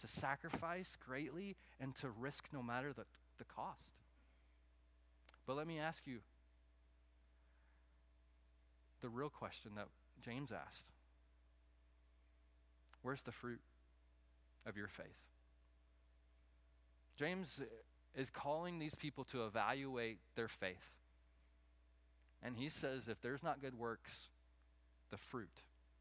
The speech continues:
your faith is probably dead.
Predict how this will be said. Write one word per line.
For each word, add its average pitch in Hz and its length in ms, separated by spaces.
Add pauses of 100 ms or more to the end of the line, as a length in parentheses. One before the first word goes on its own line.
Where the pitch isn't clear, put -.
(1800)
your 117 100
faith 117 360
is 107 100
probably 110 460
dead. 92 260